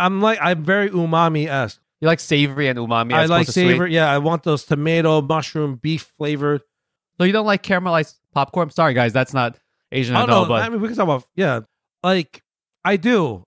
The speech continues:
Speaker 1: It's just, it's not the first thing I crave. You know what I mean? It's just like,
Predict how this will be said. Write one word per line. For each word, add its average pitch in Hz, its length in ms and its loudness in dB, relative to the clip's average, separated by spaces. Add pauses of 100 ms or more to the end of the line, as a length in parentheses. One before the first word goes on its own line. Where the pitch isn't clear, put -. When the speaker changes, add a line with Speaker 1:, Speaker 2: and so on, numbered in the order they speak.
Speaker 1:
It's 151 120 -2
just, 196 320 0
it's 156 200 -4
not 202 180 0
the 165 100 2
first 175 320 -2
thing 165 100 -6
I 131 120 -2
crave. 135 400 -4
You 127 80 -4
know 147 60 -4
what 165 40 -2
I 175 40 -2
mean? 190 160 -2
It's 147 120 -6
just 185 140 -4
like, 175 180 0